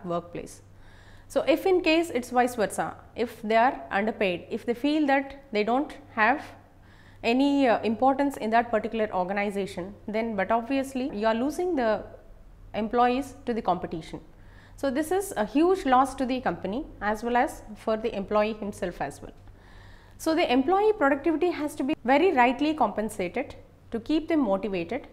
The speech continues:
in order to achieve the organizational goal. We shall move on to our topic, compensation issues and management and basic concepts what has been dealt with compensation.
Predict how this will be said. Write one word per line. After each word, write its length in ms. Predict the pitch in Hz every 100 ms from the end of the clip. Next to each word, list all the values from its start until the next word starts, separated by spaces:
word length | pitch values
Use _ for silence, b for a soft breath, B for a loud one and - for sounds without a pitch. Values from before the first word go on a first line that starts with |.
| -
in 140 | 226 254
order 260 | 320 370
to 160 | 359 320
achieve 500 | 220 214 - 311 339 233
the 140 | 202
organizational 800 | 214 214 254 240 226 233 - 214
goal. 200 | 170 104 - - - - -
We 100 | 262
shall 200 | 285 285
move 200 | 262 285
on 180 | 320 311
to 80 |
our 140 | 233 202
topic, 340 | 202 196 330 - - -
compensation 640 | 214 214 247 247 247 - -
issues 400 | 240 - 294 330
and 140 | 190
management 600 | 180 175 175 - 247 - - - -
and 280 | 214 220
basic 440 | 214 285 294 330 -
concepts 480 | 196 202 240 226 -
what 120 | 208
has 160 | 240 226
been 260 | 247 220
dealt 280 | 202 226 226
with 180 | 220 -
compensation. 640 | 165 165 156 143 - -